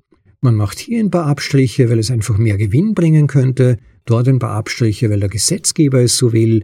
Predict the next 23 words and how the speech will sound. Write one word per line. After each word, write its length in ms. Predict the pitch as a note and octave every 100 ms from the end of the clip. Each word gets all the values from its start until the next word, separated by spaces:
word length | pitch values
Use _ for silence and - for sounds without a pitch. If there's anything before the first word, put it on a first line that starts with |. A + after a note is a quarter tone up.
| - _
und 140 | A#2
man 120 | G#2+
keine 260 | G#2 G#2 F#2+
Strafe 480 | - A2 D#3 D3+ C#3+
zahlen 360 | C3+ B2 B2
möchte, 460 | A#2 A2 - A#2 G#2 - _ -
dann 380 | G#2+ G#2 G2 - _
im 160 | C3+ B2
Bereich 420 | A#2 A2 A2+ -
der 360 | A2+ G#2+ A2+ -
X 300 | A#3+ A#3+ -
Y 560 | C#4 A3+ - E3+ D3 C#3
Kompromisse, 920 | C3+ A#2 A#2 A2+ A3+ - - E3+ D#3+ - - -
weil 140 | A2
man 140 | A2+
sonst 280 | A2+ A#2+ -
aus 100 | A#2+
dem 220 | - A#2+ G#2+
Pool 260 | D#3+ G#3+
geworfen 560 | F3 C#3+ C3 B2 C3 B2
würde, 220 | B2+ C#3
und 100 | C#3
plötzlich 460 | D3 C4+ - A#3